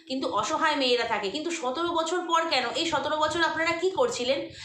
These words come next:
মেয়ের প্রতি এত অত্যাচার হয়েছে, তখন কেন স্টেপ নেননি? যেখানে দাদা, আহ, রেলওয়ে সার্ভিসে চাকরি করে, আহ, বৌমা এত বড় সোশ্যাল ইনফ্লুয়েন্সার,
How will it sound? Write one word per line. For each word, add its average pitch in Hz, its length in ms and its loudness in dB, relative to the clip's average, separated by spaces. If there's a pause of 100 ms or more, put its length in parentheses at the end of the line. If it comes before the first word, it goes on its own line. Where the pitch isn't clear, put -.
(180)
মেয়ের 330 280 0
প্রতি 330 180 -2
এত 294 280 -4
অত্যাচার 294 480 0
হয়েছে, 320 400 0 (180)
তখন 320 260 0
কেন 320 200 0
স্টেপ 302 320 -4
নেননি? 240 600 -2 (400)
যেখানে 311 300 2
দাদা, 254 300 4
আহ, 269 580 2
রেলওয়ে 269 420 4
সার্ভিসে 254 320 0
চাকরি 240 340 0
করে, 220 340 0 (300)
আহ, 202 360 2 (200)
বৌমা 196 540 2 (160)
এত 220 140 0
বড় 269 440 4
সোশ্যাল 269 480 0
ইনফ্লুয়েন্সার, 262 720 2